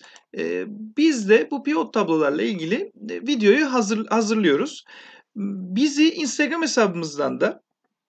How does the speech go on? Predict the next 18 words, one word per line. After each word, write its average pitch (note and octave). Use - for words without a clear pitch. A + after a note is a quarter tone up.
İleri G3+
Excel D#3+
Instagram A#3
hesabımızdan C3
da E4
takip -
edebilirsiniz. C3
Eee, E3+
YouTube'daki F#3
videolarımızın C3+
tamamını G#3+
izleyebilmek A2
için A#3+
ve G3+
bizim C4
yeni B3+
hazırladığımız C#3
videoları, D#3+